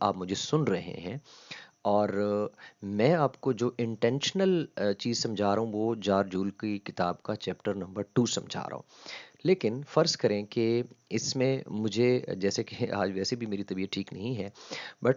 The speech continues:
आपको वैसे ही फील हो जाए, यानी मैंने अभी तो आपको बता दिया, अगर मैं ना बताता और मेरे, अ, शायद स्नीज करने से, मेरी कुछ गले की ख़राबी से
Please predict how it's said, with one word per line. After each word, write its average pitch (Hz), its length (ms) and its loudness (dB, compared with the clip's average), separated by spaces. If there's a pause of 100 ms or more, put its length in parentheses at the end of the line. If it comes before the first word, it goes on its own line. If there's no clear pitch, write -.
आपको 139 520 2
वैसे 113 400 6
ही 190 60 4
फील 92 220 -4
हो - 60 -8
जाए, 104 140 -10
यानी 110 200 0
मैंने 135 260 2
अभी 113 160 4
तो 135 80 6
आपको 123 220 6
बता 139 220 6
दिया, 127 260 2 (440)
अगर 107 200 2
मैं 131 140 0
ना 131 320 2
बताता 101 640 -2 (200)
और 110 120 0
मेरे, 131 460 4 (100)
अ, 104 220 -2 (260)
शायद 117 320 2
स्नीज 123 460 0
करने 98 300 0
से, 92 340 -2
मेरी 98 200 -4
कुछ - 340 -8
गले 107 340 0
की - 140 -8
ख़राबी 104 500 2
से 90 320 -2